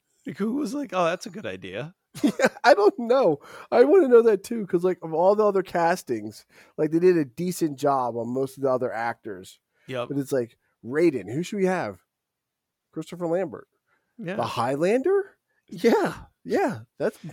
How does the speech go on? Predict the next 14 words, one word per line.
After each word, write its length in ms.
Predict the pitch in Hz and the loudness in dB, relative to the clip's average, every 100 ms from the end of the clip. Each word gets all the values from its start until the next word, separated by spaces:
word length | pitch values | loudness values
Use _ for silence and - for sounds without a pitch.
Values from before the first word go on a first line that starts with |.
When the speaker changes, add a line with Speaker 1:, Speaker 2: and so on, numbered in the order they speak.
| - | -10
Speaker 2:
that 140 | - 185 | -8 -4
works. 540 | 151 262 - - - _ _ _ | 0 0 -2 -14 -20 _ _ _
Speaker 1:
And 160 | - 180 | -8 -6
he, 180 | 185 - - | -8 -10 -14
and 460 | 165 170 170 151 _ - | -12 -10 -12 -16 _ -10
I 100 | 151 | -4
remember 480 | 185 190 190 190 180 | -4 -4 -6 -4 -6
even 320 | 160 185 185 | -6 -8 -8
as 120 | 170 | -8
a 80 | 156 | -10
kid, 260 | - 170 170 | -8 -8 -6
you're 140 | 143 | -10
so 260 | - 151 151 | -8 -6 -6
oblivious. 840 | 139 131 127 139 170 269 - - | -8 -10 -10 -10 -12 -12 -14 -18